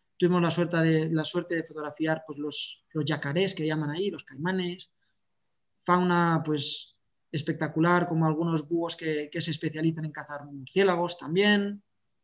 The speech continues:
serpientes de todo tipo, algunas, pues, como estas, inofensivas, eh, tortugas de la selva florestal amazónica. Bueno, un,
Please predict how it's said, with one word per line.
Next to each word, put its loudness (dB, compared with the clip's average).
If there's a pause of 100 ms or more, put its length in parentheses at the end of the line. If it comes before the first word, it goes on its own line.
(380)
serpientes 4
de 4
todo 2
tipo, 2
algunas, 0
pues, 0
como -4
estas, 0
inofensivas, 0 (800)
eh, 6
tortugas 4
de 6
la 0
selva 4
florestal 2
amazónica. 2
Bueno, 4
un, 4